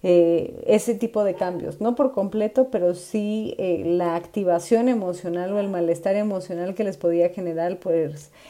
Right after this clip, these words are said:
la falta de orden o de simetría o de exactitud, que es parte justo de lo que ahorita tú estás hablando, lo pueden soltar más fácilmente,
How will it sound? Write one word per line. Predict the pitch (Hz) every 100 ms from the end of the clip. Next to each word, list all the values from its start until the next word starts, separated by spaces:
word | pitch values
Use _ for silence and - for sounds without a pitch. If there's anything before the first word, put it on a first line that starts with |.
| -
la | - 254
falta | 220 185 185
de | 180 165
orden | 180 190 180 175 170
o |
de | 160 160
simetría | 170 156 151 185 196 175 160 170
o | -
de | 180
exactitud, | 175 - 156 - - 147 196 190 180
que | 175
es |
parte | 175 170 170 175 175
justo | 175 - 170
de | 156
lo | 151
que | 151
ahorita | 151 170 180
tú | 180
estás | 160 170 170
hablando, | 175 180 175 190 - - _ _ _ _ _ _
lo | 226 240 233
pueden | 262 254 262 254
soltar | 214 196 196 208
más | 208 202
fácilmente, | - 202 - 202 196 190 190 -